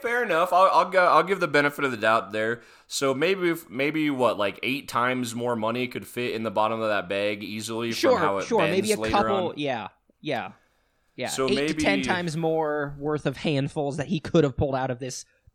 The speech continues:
Speaker 2: bag feasibly. <laughs>
Speaker 1: So maybe that's about, in today's currency, about fifty-six thousand U S then.
Speaker 2: Still not a ton. <laughs>
Speaker 1: And back then, though,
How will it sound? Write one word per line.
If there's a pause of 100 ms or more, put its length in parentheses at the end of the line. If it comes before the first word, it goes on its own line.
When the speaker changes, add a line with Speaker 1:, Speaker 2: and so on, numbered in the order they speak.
Speaker 2:
bag (680)
feasibly.
<laughs> (160)
Speaker 1:
So
maybe
that's
about,
in
today's
currency,
about
fifty-six
thousand
U
S
then. (1300)
Speaker 2:
Still
not
a
ton. (140)
<laughs>
Speaker 1:
And
back (120)
then,
though,